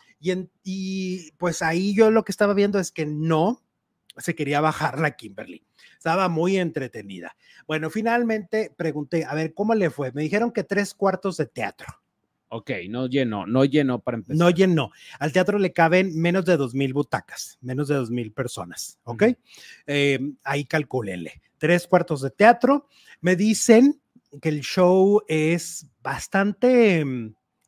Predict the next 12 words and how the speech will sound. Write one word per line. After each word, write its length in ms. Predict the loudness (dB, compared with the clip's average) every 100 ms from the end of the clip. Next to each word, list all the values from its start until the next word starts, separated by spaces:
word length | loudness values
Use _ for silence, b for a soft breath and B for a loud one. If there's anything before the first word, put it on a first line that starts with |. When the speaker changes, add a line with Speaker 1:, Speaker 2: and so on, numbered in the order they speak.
| _ _
Speaker 1:
regular. 920 | -6 -4 -4 -8 -6 -8 -8 -14 -18 _ B B B -12
O 80 | -2
sea, 120 | 0
es 120 | 2
un 140 | -2 -2
show 720 | 2 4 6 4 2 -2 -4
donde 500 | -6 -4 -4 -2 -2
hacen 340 | -2 -4 -4 -8
playback. 680 | -4 -2 -2 -4 -8 -20 _ _ _ -14
Speaker 2:
Ujú, 380 | -12 -8 -10 -10 -12
de 140 | -8
Speaker 1:
Ok. 100 | -4